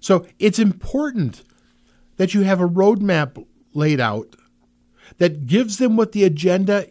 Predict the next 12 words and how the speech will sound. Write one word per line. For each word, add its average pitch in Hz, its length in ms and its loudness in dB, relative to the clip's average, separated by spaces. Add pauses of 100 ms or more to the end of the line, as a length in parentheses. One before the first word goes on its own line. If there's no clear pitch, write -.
is 156 300 -2 (500)
gonna 160 220 -2
be. 143 400 -6 (1900)
Give 143 180 -2
an 147 80 -2
example. 113 580 -4 (2750)
We 196 200 2
ask, 135 400 0 (400)
"Did 165 160 4
they 180 140 8
tell 185 300 0
you 226 380 0